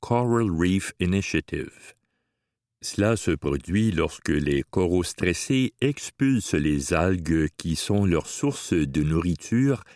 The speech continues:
et leur donnent leur couleur. Si le blanchissement est sévère et prolongé, le corail peut mourir. Les récifs coralliens sont des écosystèmes importants qui soutiennent la vie sous-marine, protègent la biodiversité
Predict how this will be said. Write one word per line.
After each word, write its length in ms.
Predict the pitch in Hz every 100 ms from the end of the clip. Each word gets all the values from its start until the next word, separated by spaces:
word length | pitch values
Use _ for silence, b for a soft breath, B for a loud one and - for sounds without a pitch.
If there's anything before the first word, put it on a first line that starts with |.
| b -
et 100 | 123
leur 220 | 127 110
donnent 260 | 107 139 123
leur 200 | 95 -
couleur. 760 | 90 80 76 64 60 - _ _ _ _ _ _ _ -
Si 320 | - 92 85
le 220 | 71 69
blanchissement 640 | 69 90 90 82 - 92
est 100 | 87
sévère 540 | 73 80 69 80 90 78
et 80 | 67
prolongé, 680 | 73 76 82 78 101 110 - b b -
le 220 | 98 107
corail 540 | - 127 120 87 107
peut 180 | - 131
mourir. 800 | 123 95 73 71 58 62 - _ _ _ _ _ _ _ -
Les 100 | 107
récifs 400 | 143 147 180 -
coralliens 560 | 117 92 78 76 85 95
sont 220 | - 78
des 240 | 73 78
écosystèmes 720 | 85 113 - 82 - 101 95
importants 640 | 92 101 95 - - 85 82
qui 220 | - 69
soutiennent 500 | 67 82 73 92 85
la 120 | 82 73
vie 180 | 80
sous-marine, 800 | 82 - 80 80 82 80 67 65 - b b -
protègent 640 | 71 71 78 87 87 71
la 220 | 67 67
biodiversité 1160 | 64 80 104 92 78 73 73 - 73 - 113 110